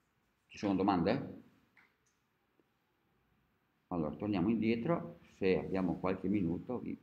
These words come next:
mostro questo. Questo avevo registrato questa sessione di lavoro,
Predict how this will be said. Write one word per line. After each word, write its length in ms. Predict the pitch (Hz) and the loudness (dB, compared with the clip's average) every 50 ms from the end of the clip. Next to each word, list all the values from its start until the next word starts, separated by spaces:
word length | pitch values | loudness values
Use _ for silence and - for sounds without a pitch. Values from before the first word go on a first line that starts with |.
| - - - _ _ _ _ _ _ _ | -16 -20 -20 _ _ _ _ _ _ _
mostro 600 | - 73 78 80 80 - - - 90 101 - - - - _ _ _ _ _ _ _ _ _ _ | -10 -6 -6 -6 -8 -10 -10 -6 -6 -6 -6 -8 -12 -20 _ _ _ _ _ _ _ _ _ _
questo. 400 | - - - - - _ - 82 - | -16 -16 -16 -16 -20 _ -20 -20 -20
Questo 160 | - 85 - | -10 -4 -2
avevo 220 | 90 92 95 95 | 0 2 2 2
registrato 640 | 95 95 87 95 92 95 95 95 90 87 87 90 90 | 2 0 0 -2 -4 -4 -2 0 0 0 -2 -4 -8
questa 220 | - - - - | -10 -10 -10 -10
sessione 360 | 90 - - 95 - 98 90 | -10 -8 -8 -6 -4 -4 -2
di 60 | 90 95 | 0 0
lavoro, 680 | 110 113 92 87 82 82 92 131 - - - - | 0 2 2 2 2 2 2 0 -2 -4 -10 -20